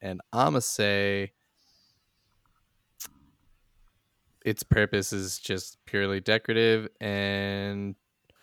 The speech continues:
twenty-five hundred dollars, or it's made out of a tree branch and it's, like,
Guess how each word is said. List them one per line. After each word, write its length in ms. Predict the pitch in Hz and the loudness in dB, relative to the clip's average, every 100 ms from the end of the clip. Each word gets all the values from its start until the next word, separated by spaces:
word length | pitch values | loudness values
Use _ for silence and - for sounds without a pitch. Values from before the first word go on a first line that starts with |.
| _ _ - | _ _ -4
twenty-five 880 | - 165 180 185 170 160 156 151 131 | 4 4 6 6 6 10 10 10 8
hundred 400 | 139 135 131 120 | 4 6 4 6
dollars, 540 | 117 113 104 98 90 - | 8 8 6 2 -2 4
or 300 | 147 151 143 | 8 10 8
it's 280 | 131 123 | 6 0
made 200 | 123 123 | 2 4
out 160 | 117 120 | 6 6
of 80 | 110 | 4
a 60 | |
tree 220 | 104 127 113 | 2 2 2
branch 360 | 110 104 101 - | 4 2 0 -4
and 120 | 104 | -2
it's, 160 | 101 - | -2 2
like, 300 | 101 95 | 2 2